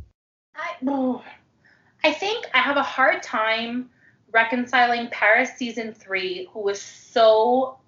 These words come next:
like, amazed that such a great guy would wanna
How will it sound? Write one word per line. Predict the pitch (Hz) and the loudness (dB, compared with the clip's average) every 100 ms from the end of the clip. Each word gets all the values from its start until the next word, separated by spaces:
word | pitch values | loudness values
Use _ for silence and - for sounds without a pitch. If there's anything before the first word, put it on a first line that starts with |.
| _ _ - | _ _ -4
like, | 202 185 180 - - _ _ _ _ _ _ _ _ _ _ _ | 2 2 2 -10 -20 _ _ _ _ _ _ _ _ _ _ _
amazed | 226 233 233 233 226 220 226 220 | 2 2 2 0 2 2 0 0
that | 208 - | -2 -2
such | - - | -4 0
a | 226 | -2
great | - 190 208 202 - | -2 2 2 2 2
guy | 190 185 185 190 185 | 6 6 6 2 -2
would | 196 185 | -8 -8
wanna | 196 196 196 190 | -4 -2 0 -2